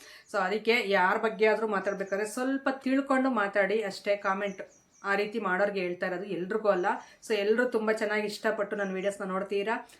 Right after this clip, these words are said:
So ನಿಮ್ಮ ಸಪೋರ್ಟ್ ಇದೇ ಥರ ಇರಲಿ ನನಗೆ ಕೊನೆಯವರೆಗೂ. ಆ, ತುಂಬ ಜನ ಸಬ್ಸ್ಕ್ರೈಬರ್ಸ್ ಬರ್ತೀರಾ. So ಇನ್ನೊಂದು ಸ್ವಲ್ಪ ಲೈಕ್ ಮಾಡಿ ಹಾಗೆ ವಿಡಿಯೋಗೆ,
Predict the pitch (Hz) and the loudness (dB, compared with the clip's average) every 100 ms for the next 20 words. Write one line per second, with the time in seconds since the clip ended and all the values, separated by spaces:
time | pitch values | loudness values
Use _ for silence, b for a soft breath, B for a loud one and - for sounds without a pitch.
0 | _ 220 214 202 202 202 226 233 214 202 | _ -6 -4 -2 -2 0 2 2 2 0
1 | 208 202 190 190 190 190 190 190 185 190 | 2 2 2 0 -4 -4 -4 -4 -4 -4
2 | 185 180 247 277 B B B 208 202 208 | -4 -2 -4 -4 B B B -2 0 0
3 | 208 214 214 208 202 - 208 208 214 196 | 0 0 0 0 -4 0 0 0 0 -2
4 | - 202 233 262 220 208 220 240 233 262 | -2 -2 0 -2 -6 -4 -2 0 0 -2
5 | 262 214 208 208 196 190 208 226 226 202 | -2 -4 0 2 2 2 0 0 0 2
6 | 214 190 190 185 196 196 185 240 - - | 2 0 -2 -4 -4 -4 -4 -6 -8 -18